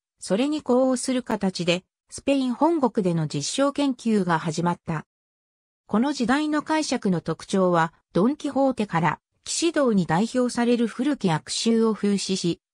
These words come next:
やがて打倒につながったという道徳観や、批判精神を読み取っていることである。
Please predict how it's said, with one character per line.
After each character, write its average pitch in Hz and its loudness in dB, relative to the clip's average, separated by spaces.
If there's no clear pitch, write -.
や 190 2
が 285 2
て 294 -2
打 240 2
倒 269 0
に 262 0
つ - -4
な 277 0
が 277 0
っ 277 -8
た 247 -2
と 175 0
い 170 2
う 165 2
道 165 0
徳 - -4
観 185 2
や、 160 0
批 180 2
判 262 0
精 277 0
神 208 0
を 156 0
読 151 2
み 220 2
取 262 -4
っ - -8
て 240 0
い 226 0
る 233 -2
こ 233 -4
と 208 0
で 175 -2
あ 147 -2
る。 - -8